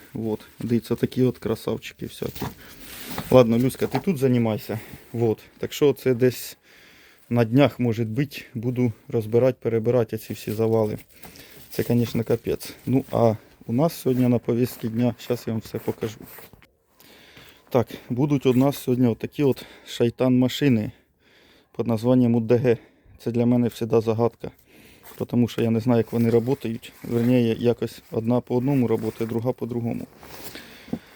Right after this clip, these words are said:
Так, дивимося. Це якась інтересна. Це отакі от зелені У Д Гшки, ті, що в Оликсах стоять кучу денег. Не знаю чо. Ну там типа десять-п'ятнадцять тисяч.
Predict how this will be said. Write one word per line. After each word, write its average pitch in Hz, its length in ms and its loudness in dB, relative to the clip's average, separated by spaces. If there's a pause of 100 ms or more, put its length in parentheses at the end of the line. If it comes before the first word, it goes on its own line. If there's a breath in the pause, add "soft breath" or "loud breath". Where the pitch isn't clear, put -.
(100)
Так, - 300 -2 (100)
дивимося. 113 560 2 (220 loud breath)
Це 143 160 0
якась 139 560 -2
інтересна. 123 580 -2
Це - 180 -4
отакі 120 300 -6
от 123 140 2
зелені 127 380 0
У 117 60 0
Д 120 120 0
Гшки, 180 360 -2
ті, - 160 -8
що - 140 -8
в 120 120 -6
Оликсах 127 440 -4
стоять 131 440 -6 (560 loud breath)
кучу - 300 -6
денег. 117 500 0 (300 soft breath)
Не 120 140 -6
знаю 113 280 -4
чо. 202 240 0 (560 soft breath)
Ну 117 80 -4
там 110 160 -6
типа - 260 -8
десять-п'ятнадцять - 840 -8
тисяч. - 480 -12